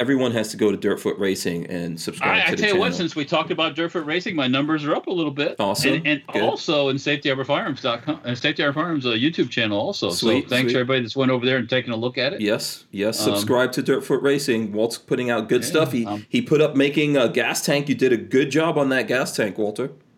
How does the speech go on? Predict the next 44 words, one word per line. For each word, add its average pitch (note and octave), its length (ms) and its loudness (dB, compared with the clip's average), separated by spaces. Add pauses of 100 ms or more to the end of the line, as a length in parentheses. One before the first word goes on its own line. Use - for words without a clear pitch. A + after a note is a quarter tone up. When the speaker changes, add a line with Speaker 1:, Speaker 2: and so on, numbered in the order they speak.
(140)
Speaker 1:
So A2+ 160 -4
Speaker 2:
Yeah, F3 300 2
I B2 100 2
mean, B2 260 4
um, A#2+ 300 0 (140)
also C3+ 260 0
today C#3 380 0
I A#2+ 80 2
brought, C3 300 0 (180)
you B2 120 -2
know, C#3+ 40 0
my B2+ 140 2
mule, C3+ 340 0
the A2+ 120 -4
mule B2 320 2
vehicle B2+ 440 0
that, A2 300 0
Speaker 1:
Mm-hmm. G#2+ 40 -8
Speaker 2:
uh, F#2 280 -4 (400)
I G2 140 -4
brought A#2+ 240 0
that C3+ 160 2
to C3+ 100 -2
the A2+ 120 0
shop. D#3 340 -2
I'm B2+ 140 -2
gonna B2 60 0
Speaker 1:
Mm-hmm. A#2 80 -2
Speaker 2:
make A#2 120 -2
a G#2+ 60 0
video A#2+ 280 0
on G2+ 100 -2
that F#2 160 -6
pretty G2 180 -4
soon G2 240 -6
here F#2 160 -8
too. G#2 220 -4 (100)
Speaker 1:
Oh, C3 100 2
Speaker 2:
So, - 0 -
Speaker 1:
sweet. - 420 0
Okay, A#2 380 -2
very A#2 240 2
cool. A2 160 0
Speaker 2:
yeah, F2 160 0